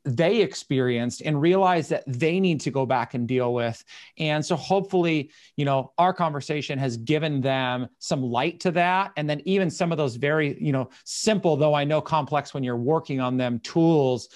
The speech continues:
um, that you talked about are just, can be so beneficial to people. So, I mean, thank you so much. I mean, this has just been wonderful, and I'm confident that people are gonna be impacted by today.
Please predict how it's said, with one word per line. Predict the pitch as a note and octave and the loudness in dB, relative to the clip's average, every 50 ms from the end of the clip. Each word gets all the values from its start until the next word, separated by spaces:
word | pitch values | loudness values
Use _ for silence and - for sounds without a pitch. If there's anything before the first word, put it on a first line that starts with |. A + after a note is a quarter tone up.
| - - - - _ - | -20 -20 -20 -18 _ -6
um, | - C3+ C3 B2+ B2 B2+ B2 | -4 -2 -2 -2 -2 -2 -2
that | A#2+ - | -2 -2
you | D3+ C#3 | -4 -6
talked | - - C#3 C3 C3+ - - | -4 -2 0 0 0 0 -4
about | C3+ A#2+ C3 A#2+ A#2+ A#2+ B2 - - _ - - - - - | -4 -2 0 2 2 2 0 0 -4 _ -20 -20 -20 -12 -4
are | - C#3 C#3 | -2 -2 0
just, | B2 D3+ C3+ - - - - | 0 -2 -2 -4 -8 -10 -4
can | - D#3 | -2 -2
be | C#3 C#3 | 0 0
so | B2 - - - D#3 D#3 | -2 -2 -2 0 0 0
beneficial | C3+ D3 C#3 C3 - - C3 - - B2+ A#2+ | 0 0 -2 -2 -2 -4 -4 -2 -4 -6 -4
to | - A#2+ | -6 -8
people. | - C#3 C3 B2 - B2 A#2 | -6 -4 -4 -4 -2 -4 -4
So, | - - - C3 B2+ B2 A2+ - | -4 -4 -4 -2 -2 -2 -2 -4
I | C#3 | -4
mean, | C#3 C3 B2+ A#2+ | -2 -2 -4 -4
thank | - - - F#3 G3 F#3+ F#3+ | -6 -4 -2 -2 -2 -2 -2
you | G3+ F3 | -4 -4
so | - - - - - D#3+ D3 D3 C#3+ | -4 -4 -8 -6 -2 0 0 0 0
much. | C3+ C3 B2 B2 - - C3+ | 0 0 -2 -2 -4 -6 -4
I | |
mean, | C3 C3 C3 | -2 -2 -2
this | D#3+ E3 - | -2 -2 -2
has | E3+ C#3 | -4 -4
just | D3 C#3+ - - | -4 -6 -6 -4
been | C#3+ B2+ A#2 G#2+ G#2+ A#2 | -6 -4 -4 -4 -4 -2
wonderful, | B2+ D#3 D#3+ D#3 C#3 C#3+ C#3+ - D3 C#3+ C#3 C3+ - - | 0 0 0 0 -4 -6 -4 -2 0 0 2 0 0 -2
and | B2+ C3 B2+ B2 B2 | -4 -6 -6 -6 -6
I'm | - C3 B2+ | -6 -6 -8
confident | - - - - D3 C#3+ C3+ A2+ - B2+ B2+ B2 A#2+ | -8 -8 -4 -2 0 0 0 -2 -4 -6 -6 -6 -6
that | A#2 A2+ - | -8 -8 -6
people | - B2+ - - A#2 | -8 -8 -4 -4 -4
are | A#2 A#2 G#2 | -4 -4 -4
gonna | A#2+ A#2 A2 | -4 -4 -4
be | A2 A2+ A2 | -4 -4 -4
impacted | F#2+ G#2+ F#2 G2+ G#2+ G#2+ G2 - - G#2 G2+ | -4 -6 -6 -4 -4 -4 -6 -6 -8 -10 -8
by | G2 F#2+ F#2 | -6 -6 -6
today. | F#2+ - - G2 F#2+ - | -8 -10 -8 -6 -6 -6